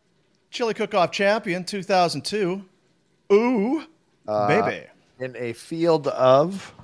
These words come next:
Speaker 1: Uh, you know what? It was actually quite a few. I would say probably twenty, twenty-five.
Speaker 2: Oh.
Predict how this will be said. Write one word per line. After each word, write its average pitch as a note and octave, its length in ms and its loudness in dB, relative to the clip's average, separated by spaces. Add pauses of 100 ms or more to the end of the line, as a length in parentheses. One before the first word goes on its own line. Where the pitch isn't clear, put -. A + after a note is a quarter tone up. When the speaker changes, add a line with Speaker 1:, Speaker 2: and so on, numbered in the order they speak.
(1400)
Speaker 1:
Uh, A#3+ 380 4
you A#3 80 0
know A#3+ 80 4
what? D4+ 100 2
It C#4+ 60 -2
was C4 100 -2
actually B3 260 0
quite A#3 200 -2
a - 20 -4
few. C#4 140 -4
I E4+ 60 0
would F#4 100 -2
say F3 100 -2
probably G#2+ 240 -6
twenty, F3+ 360 -6
twenty-five. G3 760 -2
Speaker 2:
Oh. D#3 1120 0